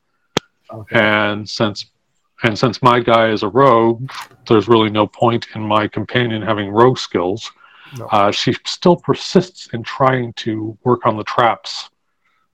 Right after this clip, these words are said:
Speaker 2: when I don't want her to, which is
Speaker 1: <laughs>
Speaker 2: annoying, but, uh, what can you do?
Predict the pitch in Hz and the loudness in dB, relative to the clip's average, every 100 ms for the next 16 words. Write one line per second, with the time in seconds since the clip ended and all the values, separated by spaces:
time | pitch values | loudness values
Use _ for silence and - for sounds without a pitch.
0 | _ _ _ - 110 104 107 104 113 107 | _ _ _ -2 0 2 0 2 2 2
1 | 98 98 113 113 95 - 104 90 - - | 2 0 2 2 0 -4 -8 -10 -12 -6
2 | 107 107 101 104 147 165 147 127 - 104 | -4 2 4 4 2 2 -2 -6 -4 -4
3 | 104 - 110 104 101 - _ _ _ _ | -4 -4 -2 0 -2 -6 _ _ _ _
4 | _ - - _ - 117 - 113 101 92 | _ -20 -20 _ 0 0 0 -4 0 -2
5 | - | -4